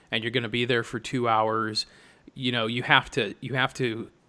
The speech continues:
commute to that location in most cases.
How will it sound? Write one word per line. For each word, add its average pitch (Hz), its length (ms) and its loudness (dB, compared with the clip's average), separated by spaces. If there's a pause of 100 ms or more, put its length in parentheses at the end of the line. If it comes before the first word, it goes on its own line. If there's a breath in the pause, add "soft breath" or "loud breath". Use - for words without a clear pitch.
(320)
commute 120 460 -4
to 151 100 -2
that 131 220 4
location 123 540 -2
in 120 120 -6
most 123 300 -4
cases. 123 640 -2